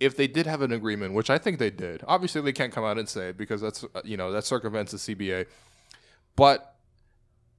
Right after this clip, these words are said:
you know, it's pretty clear they had an agreement. However, um, they changed owners over that time, and so maybe that agreement has changed a little bit. I mean, look, the new owner,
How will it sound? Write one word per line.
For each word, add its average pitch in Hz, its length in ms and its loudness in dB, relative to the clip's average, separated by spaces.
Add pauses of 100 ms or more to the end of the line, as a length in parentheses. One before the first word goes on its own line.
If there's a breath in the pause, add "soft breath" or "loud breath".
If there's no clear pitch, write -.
(120)
you 196 140 4
know, 127 240 2
it's 165 160 -2
pretty 208 160 0
clear 175 200 4
they 135 80 6
had 139 100 6
an 127 60 -2
agreement. 123 380 2
However, 175 580 4 (420)
um, 123 420 0 (480)
they 202 140 4
changed 233 340 2
owners 156 560 6
over 123 160 4
that 104 180 4
time, 110 360 -2 (140)
and 147 180 0
so 165 200 6
maybe 208 360 4
that 208 160 6
agreement 202 360 4
has 208 120 4
changed 294 320 -4
a - 20 -6
little 95 180 -6
bit. - 200 -14 (120)
I 131 80 -2
mean, 131 380 -4
look, 123 340 -4
the 123 100 -2
new 139 240 2
owner, 117 360 2